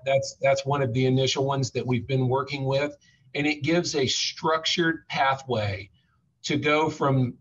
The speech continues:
not flying at all to how can I get in the Delta cockpit? And, uh, and, you know, it's just, it's through partnerships like that and just the, the great work that people are doing, you know, um, like Middle Georgia State to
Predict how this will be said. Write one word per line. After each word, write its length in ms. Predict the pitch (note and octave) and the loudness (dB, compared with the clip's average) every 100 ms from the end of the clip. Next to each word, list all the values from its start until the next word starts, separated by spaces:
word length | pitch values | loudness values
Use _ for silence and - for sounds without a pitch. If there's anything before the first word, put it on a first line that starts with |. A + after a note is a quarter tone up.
| _ _ | _ _
not 360 | G#2+ C3+ D3+ - | 0 2 2 -2
flying 440 | - D3 D3 C#3+ | -2 0 2 0
at 80 | C3+ | 2
all 500 | C#3 C3 G2+ F#2 - _ _ _ - | 4 4 2 -2 -6 _ _ _ -4
to 460 | C#3+ C3 B2 - | 2 4 2 -2
how 280 | - D3 C#3+ | -4 0 2
can 160 | D3 C#3+ | 2 0
I 80 | C3 | 2
get 160 | C3 | 2
in 100 | C3 | 2
the 80 | B2+ | 2
Delta 340 | B2 B2 B2 | 2 0 -2
cockpit? 720 | A#2 B2 A#2 - B2 A2+ - - _ _ - | -4 0 -2 0 -2 -2 -4 -14 _ _ -2
And, 340 | A#2+ A#2+ A#2+ | 0 2 4
uh, 300 | A#2+ A#2 B2 - | 4 4 4 4
and, 300 | C3+ B2+ C3 - | 4 4 0 0
you 160 | D3 | 2
know, 160 | C3+ C3 | 4 2
it's 200 | C3 C3 | 2 0
just, 240 | - D#3+ D3+ | 0 0 0
it's 240 | F3+ C#3 | -2 0
through 260 | - F3 E3+ | 2 2 4
partnerships 640 | E3 E3 D#3 D3 D3+ - | 2 2 0 0 0 0
like 260 | D3+ C3+ C#3+ | 0 0 0
that 320 | C#3+ C#3 C3+ | 4 4 2
and 160 | C#3+ B2 | -2 -2
just 260 | D3+ C#3+ | -2 -2
the, 160 | C3+ B2+ B2 - | -2 -4 -4 -8
the 100 | C3+ | -8
great 560 | A2 - C3+ D#3 D#3 C#3 | -8 -8 -4 -2 -2 -4
work 340 | C#3 C#3 C3+ | 0 0 -2
that 140 | B2+ A#2 | -8 -8
people 340 | C3+ B2+ - C3 | -6 -6 -2 -2
are 140 | A#2+ | 0
doing, 520 | A2+ B2+ B2 B2 A#2 - - - - | 0 2 2 0 -2 -8 -20 -16 -2
you 160 | C3 | 2
know, 300 | B2 A#2 A#2 B2+ | 4 2 0 2
um, 440 | A#2 A#2 A2+ A#2 - | 2 4 0 -4 -4
like 300 | B2+ C#3 C3+ | 0 2 2
Middle 240 | C#3+ C3 | 0 0
Georgia 320 | B2 C3 A#2 | 2 0 -2
State 380 | A#2 B2+ A#2+ A2+ | -4 0 0 0
to 280 | A#2 A2 | -2 -2